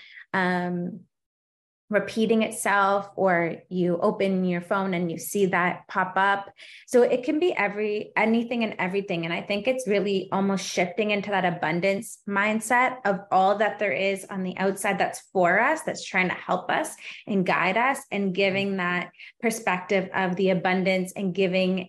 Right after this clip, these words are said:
a perspective about, you know, like, the universe and being supported by, like, a higher power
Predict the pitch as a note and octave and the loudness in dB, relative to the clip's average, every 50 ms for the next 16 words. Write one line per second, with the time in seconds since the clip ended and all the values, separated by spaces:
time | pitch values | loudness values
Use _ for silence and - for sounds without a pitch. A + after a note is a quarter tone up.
0 | - - F#3 F3+ F3+ F3+ - - G3 F#3 - - - F3 F3 F3 - G3+ F#3 F3+ | -6 -2 0 0 0 -2 -2 -6 -8 -8 -4 -2 -2 -2 -2 0 0 0 0 2
1 | F3+ - F#3 E3+ F3+ F3 E3 E3 E3+ E3+ - - - - - - - - - _ | 0 0 -2 0 0 0 0 0 0 -2 -4 -8 -12 -18 -18 -20 -20 -20 -20 _
2 | - G#3+ G#3 G3 F3+ F3 F3 F#3+ G3 F#3+ F3 - - - - F#3+ F3+ F3 G3+ G3+ | -2 0 2 2 4 4 4 2 2 2 0 -2 -2 -2 -2 0 2 2 2 2
3 | G3 G3+ F#3 F#3+ G3+ G#3 G#3 - G3+ F#3 F3+ G3 F#3 F#3+ F#3 F3+ - - F#3 - | 2 2 2 2 2 0 0 0 -2 -2 0 0 0 0 -2 -2 -4 -6 -8 -8
4 | - - F#3+ F#3 E3+ E3+ E3 F#3 F3+ F#3+ F#3+ F#3+ F#3+ F#3 - _ _ _ - G3 | -4 0 2 4 4 4 4 4 2 2 0 0 -4 -8 -14 _ _ _ -2 0
5 | F3 E3 D#3+ E3 E3+ D#3+ E3 - - - - F3+ F3+ F#3 F3 - F3 F3 F3 E3+ | 0 2 2 2 2 0 -2 -4 -6 -6 -4 -2 -2 -2 -2 0 2 2 4 4
6 | F3 F3 F3 - - F3 E3+ F3+ F#3+ G#3 A#3+ D4 E4+ E4 | 2 2 0 -4 -4 -4 -2 0 2 2 4 4 2 0